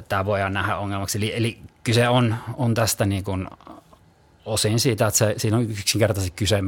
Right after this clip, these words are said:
kyse jonkun tietyn ryhmän edusta ja myös sellaisen ryhmän, jolla on valtaa. Ja, ja tota, tässä tapauksessa esimerkiksi oikeistopuolueellahan on ollut Suomessa eduskunnassa niin vuosi-,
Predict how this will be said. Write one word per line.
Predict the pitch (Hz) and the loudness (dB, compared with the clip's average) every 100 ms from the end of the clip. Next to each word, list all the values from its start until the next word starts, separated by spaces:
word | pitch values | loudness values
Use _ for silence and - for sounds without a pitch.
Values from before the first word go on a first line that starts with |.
| 98 - | -4 -2
kyse | 107 107 | 0 2
jonkun | 98 98 98 | 2 -2 2
tietyn | 107 101 101 95 | 2 2 0 -2
ryhmän | 104 104 98 95 95 90 - - | -2 -2 0 0 -2 -6 -10 -6
edusta | 131 131 120 110 | 0 0 0 2
ja | 104 | 2
myös | 101 98 | 2 2
sellaisen | 101 98 95 95 | 2 2 2 0
ryhmän, | 95 92 98 95 | 0 0 0 0
jolla | 95 92 95 | 0 0 0
on | 98 101 | 0 0
valtaa. | 92 90 - 87 | -2 -2 -4 -2
Ja, | 87 90 98 | -2 -4 -6
ja | 95 90 | -8 -6
tota, | 98 90 90 | -8 -8 -4
tässä | 95 - | -2 0
tapauksessa | 113 135 - | 2 2 0
esimerkiksi | 160 156 | -2 0
oikeistopuolueellahan | 151 139 147 - 139 135 131 120 123 117 | 2 2 0 0 0 2 2 2 2 0
on | 120 | 0
ollut | 120 120 120 - - - - - - | 0 0 -4 -14 -20 -20 -20 -20 -20
Suomessa | - 117 117 113 127 | 0 2 4 4 4
eduskunnassa | 110 113 - 107 107 107 107 | 2 0 -2 0 0 0 0
niin | 101 | 0
vuosi-, | 104 95 101 - | 0 0 -2 -4